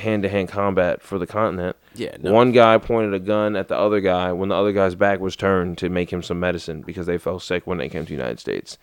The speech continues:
Speaker 1: That's really how it happened. And then those people decided to dominate the continent, which is no fault of theirs. But I'm, in terms of superiority, for you to think that you're somehow better because, uh, you're a descendant of someone from three hundred years ago who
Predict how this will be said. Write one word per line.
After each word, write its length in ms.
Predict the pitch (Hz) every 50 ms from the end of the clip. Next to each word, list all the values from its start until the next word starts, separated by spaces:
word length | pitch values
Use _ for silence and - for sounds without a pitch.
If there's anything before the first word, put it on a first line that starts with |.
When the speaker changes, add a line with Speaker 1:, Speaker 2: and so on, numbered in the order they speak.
| _ _ _ _ _ _ _ _ _ _ _
Speaker 1:
That's 240 | - 113 113 - 110
really 220 | 110 110 101 90
how 120 | 87 87
it 60 | 82 87
happened. 480 | 90 95 95 90 - 73 69 53 - _ _ _ _ _ _ _ _ _ _ _
And 200 | - - 104 104
then 280 | 104 101 101 98 95 92
those 260 | 82 101 110 113 104
people 240 | - 110 98 92 98
decided 320 | 85 - - 104 95 92 -
to 60 | 82
dominate 640 | 82 80 92 92 95 95 95 95 90 87 85 82 -
the 80 | 80
continent, 580 | - - 95 95 90 - - 73 - 52 - - _ _ _ _ _ _
which 300 | - 160 185 175 - -
is 140 | 147 135 131
no 160 | 147 160 175
fault 260 | - 165 156 143 110
of 100 | 98 90
theirs. 460 | 95 110 147 127 90 80 76 - - -
But 120 | - 90 98
I'm, 180 | 101 98 - - _ _ _ _ _ _ -
in 80 | 98
terms 220 | 98 113 120 120 110
of 60 | 104
superiority, 720 | - - - - 107 104 98 101 107 107 104 98 87 87 82
for 140 | - - 95
you 100 | 98 104
to 80 | 104 92
think 240 | 92 98 95 87
that 260 | - 90 82 73 - _ _ _ _ _ _
you're 180 | - 98 101
somehow 300 | 95 - 98 90 90 85
better 300 | 82 87 90 87 85 82
because, 380 | 78 90 85 - 87 - - - - -
uh, 60 | 92
you're 220 | 92 85 95 98 95
a 40 |
descendant 380 | 85 85 - - 87 82 82 80
of 60 | 82 -
someone 320 | 92 90 87 85 82 85
from 180 | - - 82 82
three 160 | - 87 87
hundred 240 | 87 85 82 85 82
years 200 | 85 85 85 -
ago 320 | 82 82 78 52 87 - - _ _ _ _
who 240 | - 95 92 85 -